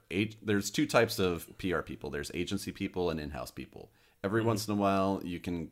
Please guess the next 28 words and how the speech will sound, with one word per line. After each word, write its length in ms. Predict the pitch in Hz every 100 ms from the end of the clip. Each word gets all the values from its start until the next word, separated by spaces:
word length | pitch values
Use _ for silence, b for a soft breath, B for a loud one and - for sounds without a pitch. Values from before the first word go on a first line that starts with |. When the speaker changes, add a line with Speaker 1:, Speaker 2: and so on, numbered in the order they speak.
| -
Speaker 1:
go 160 | 85 76
back 200 | 73 -
and 100 | 71
forth. 360 | 71 73 71
Like, 140 | 64 -
some 180 | 80
people 260 | - 71 69
can 120 | -
do 140 | 69 62
both, 300 | 50 57 -
but 180 | 53 - _ b b b b -
I, 300 | 98 131 110
I 40 |
feel 180 | 113 160
like 120 | 127
that's 180 | 110 98
more 140 | 104 95
of 80 |
a 60 | 80
rare 220 | 78 78
thing. 300 | 76 65 - - B B B B 113
And, 640 | 113 110 107 104 104 - - -
and 180 | 113 104
what 120 | 123
it's 140 | 143 143
all 140 | 131
about 500 | 113 76 69 - - -
is 720 | 92 87 87 85 85 80 -